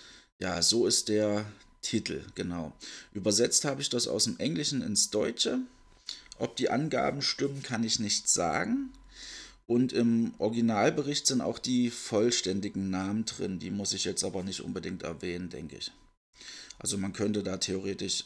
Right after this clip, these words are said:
etwas nachrecherchieren, ob es diese Leute bei den Abteilungen gegeben hat. Genau.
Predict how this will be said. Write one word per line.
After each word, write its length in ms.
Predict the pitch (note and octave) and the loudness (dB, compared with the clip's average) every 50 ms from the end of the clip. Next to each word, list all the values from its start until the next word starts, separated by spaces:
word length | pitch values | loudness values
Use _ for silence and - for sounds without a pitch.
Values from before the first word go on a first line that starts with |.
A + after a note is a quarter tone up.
| - | -6
etwas 360 | - F#2 - F2 F2 F2 - - | -10 -8 -6 -4 -2 0 0 0
nachrecherchieren, 840 | F#2 F#2+ G2+ G2+ - - F#2 - - F#2 - - - G2 G2 G2 F#2+ | 0 -2 -2 -2 -2 -2 -4 -2 -2 -2 -2 -2 -2 -2 -4 -6 -8
ob 160 | G2 - - | -8 -8 -4
es 140 | F#2+ - - | -4 -2 -2
diese 220 | - F#2+ - G2 | 0 -2 -2 -2
Leute 320 | G2 G2 G2 F#2+ F#2 G#2 G2 | 0 -2 -2 -2 -2 -4 -6
bei 180 | - F#2+ G2 | -6 -6 -6
den 280 | G2 - F#2 F#2 F2 E2+ | -6 -4 -6 -4 -4 -6
Abteilungen 480 | - - - - E2+ F#2 F#2+ G2 G2 | -8 -8 -8 -6 -6 -4 -4 -4 -6
gegeben 460 | F#2+ G2+ G2+ G#2 G2+ G2+ - - G2 G2 | -6 -6 -4 -2 -2 -2 0 -2 -4 -8
hat. 240 | - - - - - _ - | -10 -12 -14 -18 -20 _ -10
Genau. 320 | - G2 F#2+ D#2+ C#2 - | -8 -8 -6 -6 -8 -10